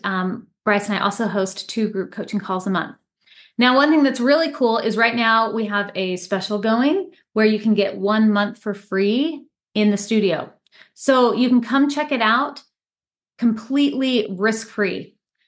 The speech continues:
So if you sign up, you get an entire thirty-one days to come check it out. And then if you wanna keep going, you just don't cancel the membership. And if you don't wanna keep going, you cancel the membership. So if you're interested in that, I will link it in the show notes. And,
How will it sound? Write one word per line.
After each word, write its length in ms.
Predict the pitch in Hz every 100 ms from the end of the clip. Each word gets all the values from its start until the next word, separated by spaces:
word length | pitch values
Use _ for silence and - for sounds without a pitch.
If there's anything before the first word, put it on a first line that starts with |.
| _
So 340 | - 240 220 214
if 140 | 214
you 80 | 233
sign 360 | 226 247 254
up, 280 | 254 294 -
you 120 | 233 214
get 120 | 208
an 80 | 208
entire 380 | 202 202 214
thirty-one 440 | 202 226 233 226 220
days 500 | 226 277 339 349 - _ _ _
to 60 | -
come 120 | 220
check 220 | 220 220
it 80 | 214
out. 340 | 220 349 - -
And 100 | 208
then 140 | 202 190
if 100 | 202
you 60 |
wanna 160 | 180 180
keep 180 | - -
going, 400 | 226 311 403 - - _
you 140 | - 196
just 260 | 190 - _ _
don't 200 | 190 180
cancel 280 | 190 190 208
the 40 |
membership. 420 | 202 220 240 320 339 - -
And 80 |
if 120 | 202 208
you 500 | 202 202 202 202 208
don't 140 | 202
wanna 200 | 208 226
keep 120 | 247 240
going, 220 | 254 247
you 60 |
cancel 280 | 226 214 220
the 40 | 240
membership. 440 | 285 285 - - _ _ _ _ _ _
So 380 | - 302 294 254
if 180 | - 247
you're 160 | - -
interested 460 | 330 370 370 349
in 120 | 302
that, 260 | 269 247 247
I 140 | 226 226
will 200 | 220 214
link 220 | 233 240
it 100 | -
in 60 |
the 80 | 208
show 380 | 196 - 196 208
notes. 520 | 226 262 269 - - - -
And, 640 | 214 208 202 196 196